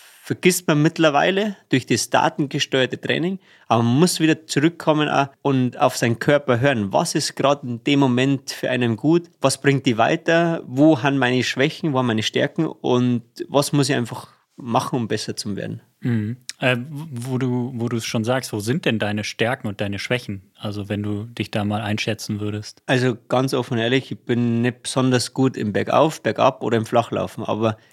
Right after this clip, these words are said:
Speaker 1: ich bin ja nirgends
Speaker 2: <laughs>
Speaker 1: richtig schlecht. Und der Mix macht's einfach.
Speaker 2: Okay.
Speaker 1: Also ich kann auf keinen Fall mit einem Kilian berghoch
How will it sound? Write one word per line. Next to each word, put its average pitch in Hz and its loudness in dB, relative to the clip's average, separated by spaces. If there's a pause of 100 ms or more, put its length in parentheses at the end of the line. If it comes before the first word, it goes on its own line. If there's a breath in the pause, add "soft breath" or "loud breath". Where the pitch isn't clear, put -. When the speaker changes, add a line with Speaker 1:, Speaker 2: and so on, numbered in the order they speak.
(100)
Speaker 1:
ich 120 -2
bin 147 6
ja 135 4
nirgends 165 6 (220 loud breath)
Speaker 2:
<laughs> 147 2 (120)
Speaker 1:
richtig 147 2
schlecht. 156 4 (120)
Und 143 4
der 123 4
Mix 139 4
macht's 143 2
einfach. 104 -4 (100)
Speaker 2:
Okay. 127 -2
Speaker 1:
Also 131 0
ich 139 -2
kann 147 4 (800)
auf - -8
keinen 131 0
Fall 120 2
mit 120 4
einem 110 2
Kilian 139 2
berghoch - 2